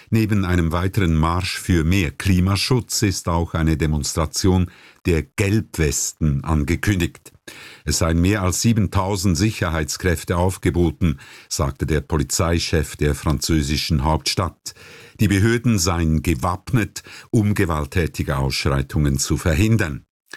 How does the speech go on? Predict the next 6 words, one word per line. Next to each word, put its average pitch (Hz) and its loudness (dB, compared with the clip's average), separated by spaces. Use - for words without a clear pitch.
Präsident 120 2
Emmanuel 98 2
Macron 107 2
bat 95 -2
die 92 4
Demonstranten, 85 0